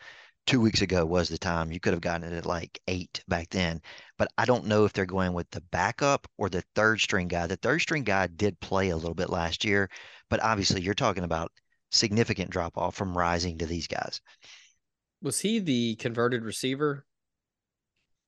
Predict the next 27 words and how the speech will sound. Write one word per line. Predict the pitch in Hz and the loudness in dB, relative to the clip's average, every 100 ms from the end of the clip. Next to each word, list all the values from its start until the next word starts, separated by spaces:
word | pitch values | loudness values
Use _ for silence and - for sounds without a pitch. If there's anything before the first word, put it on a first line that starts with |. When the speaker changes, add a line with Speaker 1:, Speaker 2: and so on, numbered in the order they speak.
| _ _ _ _ - | _ _ _ _ -12
Speaker 1:
He | 127 | -6
was | 135 135 | -2 -2
the | 139 | -2
guy | 107 104 101 | 0 2 2
who | 98 98 95 | 0 -4 -4
ended | 101 95 95 | -4 -2 0
up | 92 | -2
coming | - - 104 98 101 | -4 -4 -2 -2 -2
into | 95 95 92 90 - 101 92 90 | -2 -2 -2 -4 -6 -6 -4 -4
the, | 82 82 76 _ _ _ - - - | -4 -6 -8 _ _ _ -20 -20 -8
uh, | 92 90 90 | -4 0 2
Rose | 92 117 | 2 2
Bowl. | 123 147 165 - _ _ _ _ _ _ _ _ - | 2 0 0 -4 _ _ _ _ _ _ _ _ -20
Speaker 2:
Okay. | - 101 90 - | -8 -6 -6 -8
Speaker 1:
Um, | - 95 95 92 92 92 _ | -6 -2 -2 -4 -6 -12 _
Speaker 2:
They | 127 127 | -2 0
Speaker 1:
did | 123 - 196 | 2 0 0
Speaker 2:
had | 226 | 2
Speaker 1:
not | 170 98 | 2 2
Speaker 2:
a | |
Speaker 1:
look | 107 113 | 2 0
great. | - 117 123 - _ _ _ _ _ | 2 2 2 -4 _ _ _ _ _
Speaker 2:
they | 127 | -4
had | 113 208 262 | -2 -2 -2
a | 147 | -4
qu-, | - | -8
or | - 139 | -4 -4